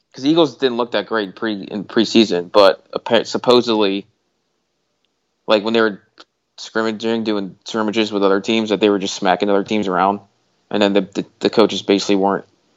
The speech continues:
show, showing anything during preseason games. Um, and again, it's, it's one week, it's Atlanta, and you could say Atlanta's really bad, blah, blah, blah. But I don't know. I mean, I just, and San Fran get out early, and then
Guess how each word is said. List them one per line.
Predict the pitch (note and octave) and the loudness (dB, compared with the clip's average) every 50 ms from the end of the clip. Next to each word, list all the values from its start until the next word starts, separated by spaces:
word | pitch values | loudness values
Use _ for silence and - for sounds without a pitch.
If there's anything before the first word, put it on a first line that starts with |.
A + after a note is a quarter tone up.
| _ _ _ _ _ | _ _ _ _ _
show, | - - - A2 G#2+ G2+ G#2 | -4 2 4 4 4 4 2
showing | G2+ - G#2+ G#2 G#2 G#2+ | 0 0 0 0 2 0
anything | G#2+ G#2+ G2+ A2 G#2+ G#2+ G2+ | 0 0 0 0 0 0 -2
during | F#2+ G2 F#2+ F#2+ | -2 -4 -4 -4
preseason | - - G#2 G2+ - G2+ G2+ G#2+ | -6 -6 -6 -2 -2 -2 0 2
games. | G#2+ A2 A2 A2 A2 - - _ _ _ _ _ _ _ _ _ _ _ - | 2 2 2 2 -2 -6 -12 _ _ _ _ _ _ _ _ _ _ _ -2
Um, | G#2 G#2+ G#2 G#2 G2+ F#2+ F#2 F#2 F#2 F2+ _ _ _ - - _ _ _ _ _ _ _ _ _ _ _ _ _ _ _ _ _ _ _ | 2 2 4 4 2 2 0 -4 -8 -12 _ _ _ -20 -20 _ _ _ _ _ _ _ _ _ _ _ _ _ _ _ _ _ _ _
and | - B2 B2+ | -2 0 2
again, | A#2+ C3 B2+ A2+ - | 4 4 4 2 0
it's, | C#2+ D#2+ - - - | -2 -6 -6 -8 -10
it's | - - - A2+ - B2+ | -12 -10 -10 -10 -10 -4
one | B2 B2 C3 D3 C#3+ | 0 2 2 4 4
week, | C3+ C3 A#2 - - A2+ | 2 2 2 0 -6 -8
it's | - - | -6 -4
Atlanta, | G#2 G#2+ A2 G#2+ G#2+ F#2 | -4 -2 -2 -2 -2 -2
and | E2+ A2 | -2 -4
you | G#2+ | -4
could | A#2 G2+ | -6 -6
say | - - A2+ G#2 | -2 -2 0 0
Atlanta's | G2+ G#2+ G#2+ G#2+ G2 - | 0 -2 -4 -4 -4 -2
really | G#2 G#2 G2+ | -2 -2 0
bad, | F#2+ G2 F#2 F#2+ G2 F#2 | 0 2 2 2 0 -2
blah, | F#2+ G2+ G#2 | -4 -6 -8
blah, | G2+ F#2+ G2 F#2 F2+ F#2 | -6 -4 -2 -2 -2 -2
blah. | - _ _ _ _ _ _ _ _ _ _ _ _ _ _ - | -4 _ _ _ _ _ _ _ _ _ _ _ _ _ _ 0
But | F#2+ F2+ C#2+ - - _ | 2 2 2 0 -2 _
I | - | -6
don't | A#2 A#2 A2 | -4 -2 -2
know. | F2+ - | -2 -2
I | - - | -2 -2
mean, | B2 A#2+ | 0 2
I | B2 B2 | 2 0
just, | - - - - - _ _ _ _ _ _ _ _ _ _ _ _ _ - - C#3+ - - - | 0 -6 -14 -16 -20 _ _ _ _ _ _ _ _ _ _ _ _ _ -18 -16 -16 -10 -4 -2
and | A#2 C3 | -2 0
San | - - C#3+ C3+ | 2 2 2 2
Fran | D3+ D3+ C3 | 2 2 4
get | C3 B2+ | 4 4
out | C3 B2+ A#2+ | 4 4 4
early, | C3+ C#3 C3+ B2+ | 4 4 4 2
and | A#2 A2+ | 0 -2
then | A#2 A2+ A2+ G#2+ | -6 -8 -10 -14